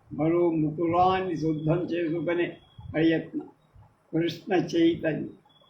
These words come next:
అంతర్ముఖుడైన మానవు ఆత్మసాక్షాత్కారం కోసే చేసే ప్రయత్నం. అత్యున్నతమై పరిపూర్ణమైన సత్యం శివం,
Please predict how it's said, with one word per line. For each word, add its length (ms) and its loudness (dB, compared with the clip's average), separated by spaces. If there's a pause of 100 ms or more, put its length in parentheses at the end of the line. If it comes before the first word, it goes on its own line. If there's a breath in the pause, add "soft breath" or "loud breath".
అంతర్ముఖుడైన 1160 2
మానవు 760 0 (460)
ఆత్మసాక్షాత్కారం 1800 0
కోసే 560 -2 (460)
చేసే 340 2
ప్రయత్నం. 540 -2 (500)
అత్యున్నతమై 1160 -2 (560)
పరిపూర్ణమైన 1500 2
సత్యం 520 -6 (380)
శివం, 480 0